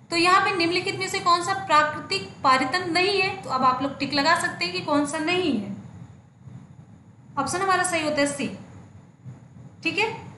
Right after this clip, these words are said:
अगले question की तरफ चलते हैं। अगला question आप सभी की screen पे, प्रमुख संसाधन जो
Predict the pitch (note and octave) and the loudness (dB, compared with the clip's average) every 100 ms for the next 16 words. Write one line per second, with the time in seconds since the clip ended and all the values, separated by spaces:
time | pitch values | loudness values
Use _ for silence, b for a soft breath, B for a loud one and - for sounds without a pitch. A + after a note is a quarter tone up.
0 | - - - E4 E4+ C#4 A#3 A#3 G#3+ G#3+ | -18 -10 0 2 4 2 2 0 -2 -4
1 | G3+ A3 G#3 A3 A3+ B B B B A#3+ | -6 -8 -8 -10 -12 B B B B 0
2 | D4+ F4 F#4+ F#4+ G4+ C4 C4 D#4+ E4+ F4 | 2 2 0 0 2 2 2 0 0 -2
3 | - F4 E4+ F4+ G#4+ - - - - - | 0 0 2 0 -2 -4 -14 -16 -16 -20
4 | - - - E4 F#4 A4 A4+ F#4+ F4+ F4 | -20 -20 -8 2 4 4 4 4 4 6
5 | D#4 F4 F#4+ G4 | 6 6 2 0